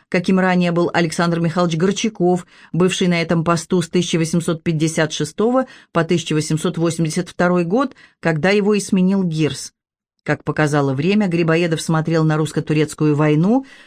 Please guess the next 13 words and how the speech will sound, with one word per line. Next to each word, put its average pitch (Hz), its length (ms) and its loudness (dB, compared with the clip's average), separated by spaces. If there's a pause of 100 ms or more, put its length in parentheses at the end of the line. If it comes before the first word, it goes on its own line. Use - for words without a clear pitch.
(160)
тысяча 165 260 0
восемьсот 151 400 0
двадцать 143 340 -2
восьмого 160 440 0
двадцать 143 340 -2
девятого 139 420 -2
годов 165 460 0 (380)
более 262 420 2
осмысленно 185 560 2
и 147 80 2
стратегически, 165 800 -2
чем 156 280 2
Нессельроде 165 800 2